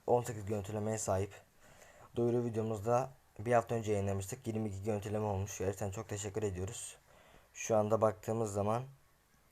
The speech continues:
en çok Brawl Stars Roblox oynuyoruz. Yok. İlk videomuz olmuş arkadaşlar.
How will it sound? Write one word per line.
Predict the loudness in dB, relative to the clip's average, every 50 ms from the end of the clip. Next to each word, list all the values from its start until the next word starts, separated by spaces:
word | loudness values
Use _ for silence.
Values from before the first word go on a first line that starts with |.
| _ _ _ _ _ _ _ _ _ _ _ _ _ _ _ _ _ -6
en | -2 -2 -2 -2
çok | -2 -2 -4 -4 -4 -6 -14 -16 -16 -18 -18 -20 -10 -4
Brawl | -2 0 2 0
Stars | 0 0 0 -2 -2 0 -2
Roblox | -2 0 0 0 0 -2 -2
oynuyoruz. | -2 -2 0 -2 -2 -4 -6 -2 0
Yok. | 2 2 0 0 -8 -18 -20 -20 -20 -20 -8 -2
İlk | -2 0 0 0 -2
videomuz | -2 0 0 0 -2 -2 -2
olmuş | -2 0 0 0 0 0 -2 -4 -4 -8 -12 -18 -20 -20 -20 -20 -20 -20 -20 -20 -20 -8 -2
arkadaşlar. | 0 0 2 0 0 -2 0 0 2 4 4 4